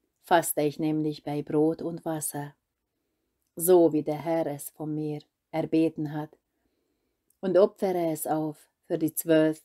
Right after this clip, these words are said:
Priesterseelen und zur Sühne. Da setzte sich der Herr Jesus im Geiste neben mich und redete weiter.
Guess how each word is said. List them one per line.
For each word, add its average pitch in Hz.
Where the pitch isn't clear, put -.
Priesterseelen 151
und 156
zur 156
Sühne. 151
Da 247
setzte 165
sich 147
der 156
Herr 147
Jesus 160
im 151
Geiste 156
neben 170
mich 156
und 180
redete 196
weiter. 147